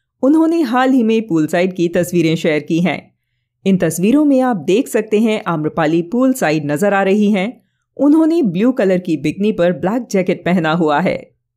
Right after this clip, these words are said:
इसके साथ आम्रपाली ने कुछ तस्वीरों में चश्मा भी लगाया है।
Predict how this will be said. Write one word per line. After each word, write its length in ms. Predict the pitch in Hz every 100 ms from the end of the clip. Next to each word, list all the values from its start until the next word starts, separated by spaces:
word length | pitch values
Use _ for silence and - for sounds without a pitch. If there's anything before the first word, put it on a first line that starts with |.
| _
इसके 280 | 294 - 339
साथ 280 | 339 277 277 269
आम्रपाली 540 | 185 160 160 151 160 208
ने 180 | 185 214
कुछ 300 | 214 330 -
तस्वीरों 420 | - 170 170 202
में 160 | 202 202
चश्मा 400 | - 170 - 151
भी 140 | 180
लगाया 380 | 185 156 147 147
है। 180 | 175